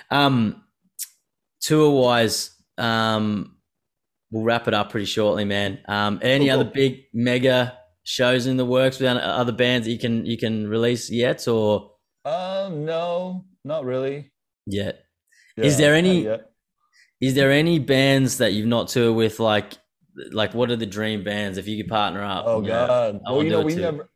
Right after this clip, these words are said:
Speaker 2: I've toured with the Wild Hearts, but, you know, the Bronx never did a
Speaker 1: Yeah.
Speaker 2: uh,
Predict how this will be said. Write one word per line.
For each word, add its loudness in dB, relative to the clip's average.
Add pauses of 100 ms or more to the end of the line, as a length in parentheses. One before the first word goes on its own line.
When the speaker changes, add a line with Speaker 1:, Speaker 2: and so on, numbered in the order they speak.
(120)
Speaker 2:
I've 2
toured -2
with 0
the -4
Wild -2
Hearts, -4
but, -6 (160)
you -6
know, -8 (400)
the -6
Bronx -2
never -6
did -6
a -8 (320)
Speaker 1:
Yeah. -6 (300)
Speaker 2:
uh, -20